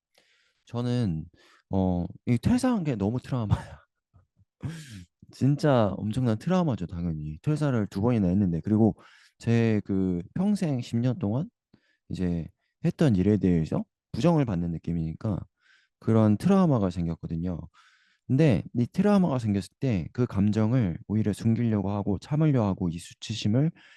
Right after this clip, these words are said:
참으려고 하면은 그게 골마서 평생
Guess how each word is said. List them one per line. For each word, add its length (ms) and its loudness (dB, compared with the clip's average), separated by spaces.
참으려고 540 6
하면은 640 0
그게 180 -2
골마서 720 4
평생 560 -6